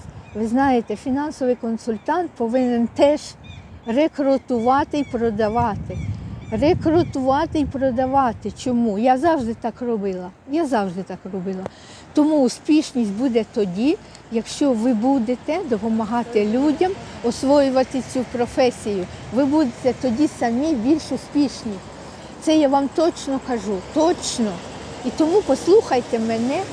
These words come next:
сьогодні, тому що як тільки ви зупинитеся в рекрутинзі, ви не будете рекрутувати, бізнес зупиниться ваш, бізнес вас перестане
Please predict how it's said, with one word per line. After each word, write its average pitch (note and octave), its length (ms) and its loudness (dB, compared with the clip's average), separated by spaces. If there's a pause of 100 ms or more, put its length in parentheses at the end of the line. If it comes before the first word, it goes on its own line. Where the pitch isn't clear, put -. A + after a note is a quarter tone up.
(460)
сьогодні, C#4 640 6 (440)
тому D#4 240 4
що - 160 2
як D#4 200 6
тільки G#4+ 400 6
ви D#4 320 2
зупинитеся C4 840 0
в G#3+ 120 -2
рекрутинзі, A#3 1080 0 (920)
ви C4+ 240 6
не D#4+ 160 6
будете A3+ 600 2
рекрутувати, A3 1000 -2 (260)
бізнес B3 560 2
зупиниться A#3+ 800 0
ваш, F3+ 220 -6 (520)
бізнес C#4 540 0
вас C#4 400 -2 (140)
перестане B3+ 720 2